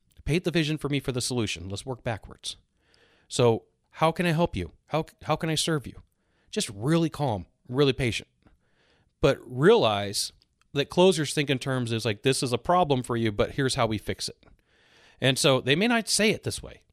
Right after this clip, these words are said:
I'm, I'm simplifying it all the way down like I, if I was in philosophy class again. "Here's a problem. Here's a solution. Here is another solution.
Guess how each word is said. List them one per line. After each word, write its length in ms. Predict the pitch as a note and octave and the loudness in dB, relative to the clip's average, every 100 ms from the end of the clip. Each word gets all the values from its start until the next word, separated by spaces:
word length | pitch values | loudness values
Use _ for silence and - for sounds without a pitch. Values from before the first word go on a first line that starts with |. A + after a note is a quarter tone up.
| _ | _
I'm, 160 | G#2 A#2+ | -6 -2
I'm 180 | B2+ A2+ | 0 0
simplifying 680 | - - F#3+ D3 D3+ C#3+ C3 | 0 2 2 0 0 0 0
it 120 | - | -2
all 140 | C3 C3+ | -2 0
the 60 | |
way 140 | C3 B2 | 2 2
down 300 | A2 G#2+ G#2 | 2 0 -2
like 160 | G2 | -4
I, 140 | A2+ A2+ | -4 -4
if 180 | - | -4
I 80 | G2+ | -6
was 160 | G2+ F#2 | -4 -6
in 100 | G#2 | -6
philosophy 480 | G#2+ A2 - G#2 G#2+ | -2 -2 -2 -6 -10
class 300 | - - - | -12 -12 -16
again. 260 | D2+ - - _ _ _ _ | -16 -20 -20 _ _ _ _
"Here's 240 | - C3+ C#3 | -2 0 0
a 60 | |
problem. 440 | D#3+ A#2+ A2+ A2+ A#2 _ _ | 2 2 2 -2 -6 _ _
Here's 240 | A2 G2 | -4 -4
a 40 | G2+ | -4
solution. 420 | - E2+ - - _ _ _ _ _ _ _ _ | -8 -10 -12 -18 _ _ _ _ _ _ _ _
Here 400 | - A2+ A2 - | -2 0 0 -2
is 300 | A2+ G#2+ G2+ | 0 0 0
another 260 | B2+ D3 | -2 -2
solution. 480 | A2+ F2+ D2+ - - | -2 -8 -10 -14 -16